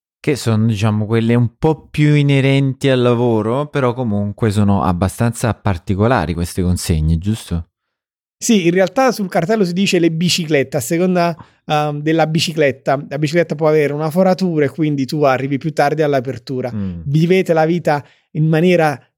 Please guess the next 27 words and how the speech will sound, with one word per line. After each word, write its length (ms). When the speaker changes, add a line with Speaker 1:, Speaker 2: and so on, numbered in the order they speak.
Speaker 2:
slow, 300
in 80
maniera 500
lenta. 640
Però 160
la 100
bicicletta 480
è 20
anche 220
il 60
mezzo 280
utilizzato 640
per 160
fare 300
le 120
consegne, 680
perché 300
non 180
finisce 480
qui. 340
Eh, 180
un'altra 720
fantastica 800
prerogativa 840
di 160
questa 420
libreria 800